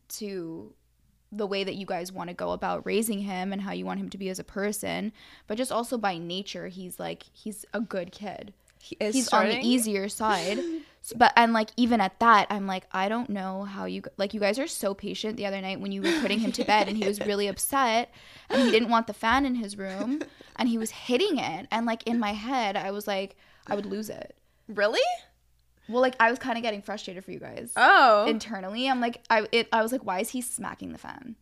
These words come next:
Speaker 2: I think, honestly, having a kid has made me more patient. Do you remember how impatient I was?
Speaker 1: Yeah, you were so
Speaker 2: Like,
Speaker 1: impatient.
Speaker 2: literally
Speaker 1: I
Speaker 2: the
Speaker 1: forgot
Speaker 2: most
Speaker 1: about
Speaker 2: impatient
Speaker 1: that.
Speaker 2: person of life. And being a,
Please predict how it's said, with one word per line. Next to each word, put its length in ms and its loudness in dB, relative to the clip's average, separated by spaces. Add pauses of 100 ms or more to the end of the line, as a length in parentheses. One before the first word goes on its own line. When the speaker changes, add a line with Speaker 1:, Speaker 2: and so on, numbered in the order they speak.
(140)
Speaker 2:
I 80 4
think, 260 -2
honestly, 360 0
having 220 0
a 60 -4
kid 220 -8
has 120 -6
made 180 -6
me 80 -6
more 120 -10
patient. 360 -12
Do 80 -6
you 40 -4
remember 200 -2
how 120 -2
impatient 460 -8
I 40 -10
was? 380 -10 (1080)
Speaker 1:
Yeah, 140 -2
you 220 -2
were 120 -2
so 340 -4
Speaker 2:
Like, 120 0
Speaker 1:
impatient. 300 -2
Speaker 2:
literally 220 4
Speaker 1:
I 40 4
Speaker 2:
the 140 -2
Speaker 1:
forgot 60 0 (160)
Speaker 2:
most 100 2
Speaker 1:
about 100 4
Speaker 2:
impatient 500 0
Speaker 1:
that. 60 -6
Speaker 2:
person 300 0
of 120 4
life. 520 4
And 280 8 (140)
being 220 -2
a, 100 -2